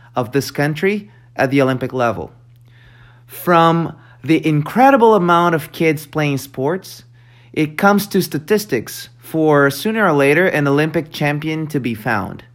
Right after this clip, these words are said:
And in my view, that is how it is supposed to be. Make room for everyone, every level of talent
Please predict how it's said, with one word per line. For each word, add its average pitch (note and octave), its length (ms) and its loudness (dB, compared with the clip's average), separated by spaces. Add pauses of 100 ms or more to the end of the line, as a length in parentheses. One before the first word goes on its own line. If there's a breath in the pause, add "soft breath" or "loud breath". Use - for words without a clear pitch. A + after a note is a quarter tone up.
(1200 soft breath)
And C3+ 100 -2
in D3 80 2
my D#3 200 4
view, E3 440 2 (140)
that D#3 180 2
is A#3 160 0
how F3 540 4
it C#3 100 -2
is C#3 100 0
supposed C3 380 -2
to B2 80 -6
be. A#2 320 -6 (960 soft breath)
Make C#3 300 2
room G3 180 4
for G#3+ 140 2
everyone, E3+ 720 2 (600 soft breath)
every D3 340 4
level F#3 500 4
of C3+ 240 0
talent E3 500 0